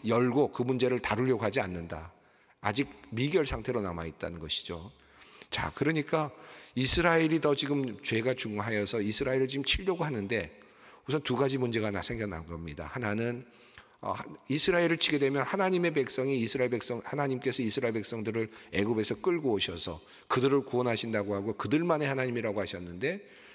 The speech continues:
결국은 이스라엘을 진멸시킨다면은 결국은 그 하나님의 명예는 어디로 가는가? 첫 번째가 그것이고요. 두 번째는 이스라엘 민족보다도 더 악한 민족들, 아, 이 독이 가득한 민족, 아직도 내가 이 문제는 손을 대지 않고 있는 미결 상태로 두고 있는데, 이것은,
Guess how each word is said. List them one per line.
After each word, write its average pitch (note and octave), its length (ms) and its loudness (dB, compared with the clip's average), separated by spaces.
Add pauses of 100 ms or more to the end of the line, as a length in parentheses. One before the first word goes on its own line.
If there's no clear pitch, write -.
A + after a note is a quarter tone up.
(100)
결국은 A#2 340 2
이스라엘을 A2 480 2
진멸시킨다면은 B2 1200 2 (280)
결국은 B2 480 0
그 A2 120 -4
하나님의 A#2 400 -2
명예는 F2+ 360 -2
어디로 E2 280 -4
가는가? D2+ 400 -10
첫 - 180 -10
번째가 G#2 360 -4
그것이고요. G2 540 -6 (460)
두 C3+ 140 2
번째는 G#2 520 0 (280)
이스라엘 E3+ 420 4
민족보다도 D#3 720 0
더 F#2+ 160 -2
악한 G2+ 360 -6
민족들, - 460 -12 (560)
아, B2 120 0
이 E3 320 2
독이 B2 260 0
가득한 B2 400 0
민족, G#2 320 -2
아직도 C#3+ 300 0
내가 C#3 240 2
이 C#3 160 2
문제는 C3+ 420 2
손을 G#3 280 2
대지 C#3+ 220 4
않고 A2 240 0
있는 E2+ 240 -4 (360)
미결 D3 340 4
상태로 C#3+ 380 0
두고 G#2+ 180 0
있는데, F2+ 300 -2
이것은, C#3+ 340 0